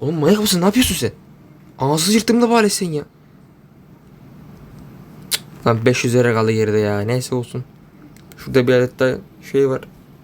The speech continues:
Onu da almak istiyorum. Oo! Ulan bas lan bas. Heh. Abi on dört bin mi verdi oyun bize? Niye o kadar az verdi ki? Üç,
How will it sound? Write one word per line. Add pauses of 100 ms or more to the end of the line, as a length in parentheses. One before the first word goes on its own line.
(140)
Onu
da
almak
istiyorum. (800)
Oo! (760)
Ulan
bas
lan
bas. (140)
Heh. (1200)
Abi
on
dört
bin
mi
verdi
oyun
bize? (800)
Niye
o
kadar
az
verdi
ki? (2500)
Üç,